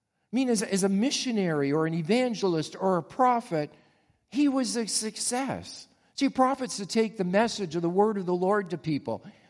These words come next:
Jonah did that. And, and, and people repented.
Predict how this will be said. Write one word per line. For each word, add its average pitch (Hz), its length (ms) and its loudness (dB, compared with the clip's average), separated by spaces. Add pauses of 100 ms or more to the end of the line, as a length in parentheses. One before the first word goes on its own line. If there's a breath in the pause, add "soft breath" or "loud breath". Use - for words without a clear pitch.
(140 loud breath)
Jonah 262 420 2
did 214 300 0
that. 113 420 -2 (1200)
And, 180 100 -8
and, 202 520 -4
and 170 200 -8
people 226 540 -6 (300)
repented. 196 760 -6